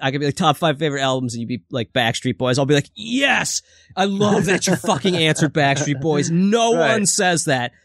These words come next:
Speaker 2: I know. I
Speaker 1: Like,
Speaker 2: like honest answers.
Speaker 1: I do
Speaker 2: I
Speaker 1: too.
Speaker 2: don't like, 'cause when someone says something, that's what people were doing at that party, 'cause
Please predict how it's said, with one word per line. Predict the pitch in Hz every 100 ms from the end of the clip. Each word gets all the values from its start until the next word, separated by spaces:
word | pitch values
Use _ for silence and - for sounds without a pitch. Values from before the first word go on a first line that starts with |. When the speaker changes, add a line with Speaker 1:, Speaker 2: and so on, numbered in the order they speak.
| _ -
Speaker 2:
I | 147
know. | 185 226 202 143
I | 120
Speaker 1:
Like, | 143
Speaker 2:
like | 190 190
honest | 165 165 160 147
answers. | 143 131 120 120 107 107
Speaker 1:
I | 131
do |
Speaker 2:
I | 135
Speaker 1:
too. | 135
Speaker 2:
don't | 160 185
like, | 170 170 -
'cause | 147 156
when | 196
someone | 185 233 214 180
says | - 185 180
something, | 170 147 147
that's | 135 165 202
what |
people | 180 170
were | 156
doing | 139 143
at | 123
that | 117 -
party, | 135 127 117
'cause | 123 117